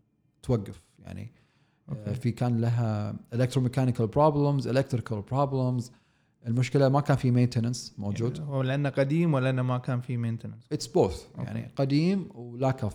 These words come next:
Speaker 1: maintenance.
Speaker 2: مهم.
Speaker 1: فكان because of it، lack of maintenance كان ال-، القبة يصير لها sudden shutdown، آه، خلينا نقول at least twice a month.
Speaker 2: أوه.
Speaker 1: ف، ف، يعني you have to call somebody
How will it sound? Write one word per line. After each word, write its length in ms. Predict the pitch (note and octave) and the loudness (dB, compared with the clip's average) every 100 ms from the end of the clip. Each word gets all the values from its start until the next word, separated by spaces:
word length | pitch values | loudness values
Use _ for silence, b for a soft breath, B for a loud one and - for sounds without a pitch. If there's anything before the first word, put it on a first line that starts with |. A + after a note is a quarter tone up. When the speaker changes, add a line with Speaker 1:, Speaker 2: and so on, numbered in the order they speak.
| A2 | -4
Speaker 1:
maintenance. 500 | G2 G2 G2 G2+ B1+ | -6 -6 -8 -10 -6
Speaker 2:
مهم. 280 | B2 B2 D3 b b b b | -4 -4 -8 b b b b
Speaker 1:
فكان 320 | B2+ B2 D#3 | -4 2 2
because 260 | D3 F#3 E3 | 4 2 2
of 160 | A#2+ | 0
it، 240 | B2+ C3 - C3+ | -8 -10 -8 0
lack 280 | D#3 E3+ C3+ | 0 2 -2
of 20 | D#3+ | 0
maintenance 640 | F#3+ F#3+ C3 C#3 D3+ - - | 0 0 0 0 -4 -10 -10
كان 360 | C#3+ C#3 D3 B2+ - _ _ | -4 -2 -2 -6 -14 _ _
ال-، 360 | B2 A#2+ A#2+ A2+ | -4 -2 0 -2
القبة 840 | A2 G#2+ D3+ C#3+ C3 C3 C3 B2+ | -4 -2 -2 -2 0 2 2 0
يصير 320 | A#2 A2+ B2 | -2 -4 -4
لها 200 | A#2+ A#2 | -2 -2
sudden 340 | A2+ C3 B2 A#2+ A2 - _ _ _ _ - | 0 0 2 0 -2 -8 _ _ _ _ -4
shutdown، 580 | C3 A#2 A#2 A2 A2+ A#2 - _ _ _ _ _ _ | -2 0 0 2 0 -2 -10 _ _ _ _ _ _
آه، 840 | A2+ G#2+ G#2+ G#2+ G#2 A2 A2 A2+ - - - | -8 -6 -6 -8 -10 -12 -12 -16 -18 -20 -8
خلينا 220 | C#3 D3 | -2 0
نقول 140 | D3+ | 0
at 40 | C3 | 2
least 200 | D#3 - | 0 0
twice 340 | C3+ B2+ A#2 | -4 -2 -4
a 20 | |
month. 300 | G2 G2+ - - _ - | -6 -8 -14 -20 _ -8
Speaker 2:
أوه. 260 | E3 C3+ G#2+ _ _ | -4 -4 -6 _ _
Speaker 1:
ف، 80 | - | -10
ف، 300 | A2 A2 A2 | -8 -8 -8
يعني 380 | A2+ A2 A2 B2 | -8 -6 -2 0
you 20 | |
have 160 | B2 B2 | 0 -2
to 80 | B2 | -4
call 200 | B2+ A#2+ | -2 -2
somebody 420 | C3 B2 A#2 | -2 0 0